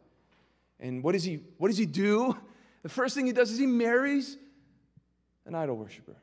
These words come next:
He justifies it. He knows it's wrong. There's tension. He comes up with a plan to excuse it, but it will prove to be the beginning of many more mistakes in this area, as you know.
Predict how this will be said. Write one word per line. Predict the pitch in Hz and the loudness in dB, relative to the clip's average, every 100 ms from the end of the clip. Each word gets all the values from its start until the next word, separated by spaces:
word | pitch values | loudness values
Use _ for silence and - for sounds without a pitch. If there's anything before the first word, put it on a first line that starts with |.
| _ _ _ _ _ - _ _ | _ _ _ _ _ -20 _ _
He | 160 | -8
justifies | 147 208 208 226 220 226 226 | 2 2 2 -2 -2 -2 -2
it. | 240 - - | -4 -6 -18
He | - 170 | -4 2
knows | 196 214 214 | 8 8 6
it's | 180 185 | -2 0
wrong. | 202 208 226 226 - - | 4 4 2 -4 -16 -6
There's | 156 - | -6 -6
tension. | - 214 214 240 240 247 - - | -2 0 2 0 -2 -4 -8 -10
He | |
comes | 165 208 214 | -6 0 2
up | 208 | 2
with | 185 | -2
a | 170 | -4
plan | - 202 208 | -4 -4 -2
to | 214 | -4
excuse | 180 - - 208 220 | -6 -6 -4 -2 2
it, | 247 247 - - - - _ _ | 2 0 -6 -20 -20 -20 _ _
but | 170 | 0
it | 185 | 4
will | 185 | 2
prove | - 208 214 - | 2 -6 -4 -6
to | |
be | 180 | -4
the | 170 | -2
beginning | 151 147 175 147 | 0 0 0 -2
of | 135 | -2
many | 147 165 | -2 -4
more | 160 151 | -2 -4
mistakes | 147 - 151 - | -4 -4 -6 -6
in | 123 | -8
this | 123 - | -8 -4
area, | 147 131 104 | -4 -4 -6
as | 107 120 | -8 -10
you | |
know. | 117 95 | -10 -12